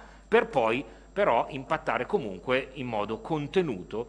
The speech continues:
su, eh, gli ecosistemi naturali. La quarta, il quarto elemento invece è molto confortante,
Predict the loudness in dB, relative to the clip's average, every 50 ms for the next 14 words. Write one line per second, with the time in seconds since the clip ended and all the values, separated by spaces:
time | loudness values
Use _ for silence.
0 | -10 -16 -20 -20 -20 -20 -16 -10 -6 -6 -4 -4 -6 -10 -10 -8 -6 -6 -6 -6
1 | -6 -6 -6 -6 -6 -8 -12 -12 -12 -10 -8 -8 -8 -8 -12 -14 -14 -14 -14 -14
2 | -16 -18 -20 -20 -20 -20 -20 -20 -20 -10 0 6 10 10 10 10 8 6 10 12
3 | 12 12 12 10 8 6 4 4 4 4 4 6 8 8 8 8 4 0 0 2
4 | 0 0 -2 -2 -2 -2 -2 0 0 0 0 0 0 0 0 -2 -4 -4 -4 -4
5 | -4 -6 -2 0 0 0 0 -2 -6 -12 -14